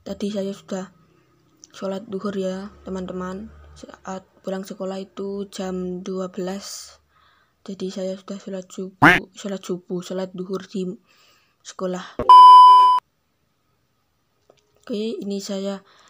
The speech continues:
saat sudah pulang sekolah. Eh, pulang sekolah, astagfirullah. Saat saya sudah pulang sholat asar, gitu. Maaf, salah perkataan terus lah.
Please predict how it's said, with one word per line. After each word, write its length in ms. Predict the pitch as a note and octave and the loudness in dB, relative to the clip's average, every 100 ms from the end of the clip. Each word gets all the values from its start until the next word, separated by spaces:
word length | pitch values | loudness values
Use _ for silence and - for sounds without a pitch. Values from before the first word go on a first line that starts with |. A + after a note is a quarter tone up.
| _ | _
saat 480 | - - G3 G3 - | -20 -12 -12 -12 -12
sudah 320 | F#3+ G3 F#3 | -12 -10 -8
pulang 560 | F#3+ F#3+ F#3+ F#3 F#3 F#3 | -6 -6 -6 -8 -10 -12
sekolah. 720 | F#3+ F#3 F3+ F3+ G3+ - _ _ _ _ _ _ _ _ _ _ | -14 -10 -10 -10 -14 -20 _ _ _ _ _ _ _ _ _ _
Eh, 80 | F#3+ F#3 - | -12 -12 -10
pulang 240 | F#3 F#3 | -8 -6
sekolah, 560 | F#3 F#3 F3+ F3+ F3+ - | -8 -8 -8 -8 -10 -12
astagfirullah. 800 | F#3 G3 - F3+ F3+ F3+ F3+ - - - _ - | -10 -10 -12 -16 -14 -14 -16 -18 -20 -20 _ -16
Saat 400 | F#3 F#3 F#3 F#3+ | -12 -12 -12 -14
saya 240 | F#3 F#3 | -10 -10
sudah 320 | F#3 - F3+ | -12 -12 -12
pulang 480 | F3+ F3+ F3+ F3 F3+ | -12 -12 -12 -12 -16
sholat 400 | - F3+ F3+ F3 | -16 -12 -12 -12
asar, 560 | F3+ F3+ - F3+ F#3 F#3+ | -14 -12 -10 -10 -10 -16
gitu. 400 | - - G#3+ A#3 - | -20 -20 -20 -20 -18
Maaf, 240 | F#3 F3 F#3 | -10 -6 -6
salah 320 | - F#3+ F#3 | -6 -2 -2
perkataan 560 | F#3 - F#3+ F#3 F3+ - | -2 -4 -4 -2 -4 -6
terus 320 | F#3+ F#3 A3 | -6 -6 -10
lah. 240 | F#3 F#3 | -14 -16